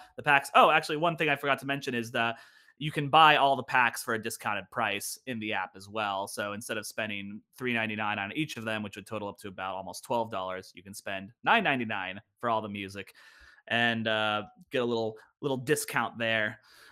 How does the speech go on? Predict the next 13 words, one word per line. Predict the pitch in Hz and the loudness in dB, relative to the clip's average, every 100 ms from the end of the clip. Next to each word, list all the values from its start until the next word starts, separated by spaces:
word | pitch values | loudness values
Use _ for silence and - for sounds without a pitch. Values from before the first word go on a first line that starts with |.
| - | -2
And | 135 131 | 0 0
so | - 147 135 | 6 8 8
we'd | 135 143 | 6 4
recommend | 151 156 160 151 151 151 151 | 6 4 6 4 4 0 -2
doing | 147 139 135 | 0 2 4
that. | 135 151 165 | 6 6 6
You | 143 | 0
could | 135 | 2
also | 131 131 139 | 2 2 0
get | 139 | -2
the | 120 | 0
album | 110 123 113 | 2 2 0
separately | 113 185 175 - 175 160 156 160 | 2 2 2 -2 2 4 6 4